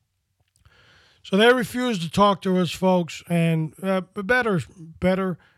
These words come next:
Like I said, I don't like to do those type of interviews anyway.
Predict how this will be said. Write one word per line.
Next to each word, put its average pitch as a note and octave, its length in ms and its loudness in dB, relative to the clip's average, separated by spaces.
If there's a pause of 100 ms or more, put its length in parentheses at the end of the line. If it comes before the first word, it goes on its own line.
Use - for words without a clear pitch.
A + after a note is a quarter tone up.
(200)
Like E3 180 0
I D3+ 140 0
said, F3 420 -2
I D3+ 220 -2 (180)
don't E3 240 -2
like D#3+ 220 -4
to D#3 100 -4
do C#3+ 160 -2
those D3+ 220 0
type D#3 280 -4
of C3+ 140 -6
interviews C3+ 580 -4
anyway. E3+ 580 -2